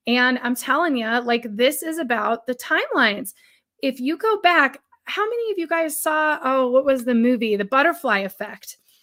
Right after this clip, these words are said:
um, with, oh gosh, what's his name? He was in my math class, believe it or not, you guys, in Iowa,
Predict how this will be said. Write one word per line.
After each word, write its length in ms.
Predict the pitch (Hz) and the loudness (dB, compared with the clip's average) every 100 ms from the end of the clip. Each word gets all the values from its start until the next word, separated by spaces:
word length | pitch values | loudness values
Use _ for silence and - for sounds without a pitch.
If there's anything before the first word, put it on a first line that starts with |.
| _ _ | _ _
um, 400 | 254 214 214 214 220 | 0 2 2 0 -6
with, 340 | 233 226 226 _ - 302 | -4 -4 -6 _ -14 -10
oh 240 | 220 208 | -10 -10
gosh, 360 | 202 185 190 - | -10 -8 -8 -10
what's 240 | 226 202 | -12 -10
his 160 | 208 202 | -10 -8
name? 180 | 202 208 | -8 -2
He 140 | 254 | -2
was 140 | 240 | 0
in 80 | 254 | 0
my 100 | 240 | 0
math 400 | 196 202 202 202 | 0 -2 -4 -4
class, 360 | - 190 180 190 | -6 -8 -8 -8
believe 280 | 202 190 180 | -6 -6 -6
it 60 | |
or 100 | 185 | -10
not, 220 | 185 175 | -10 -10
you 80 | 226 | -8
guys, 260 | 196 185 185 | -6 -6 -6
in 100 | 196 | -10
Iowa, 560 | 233 185 185 190 226 | -6 -6 -6 -8 -10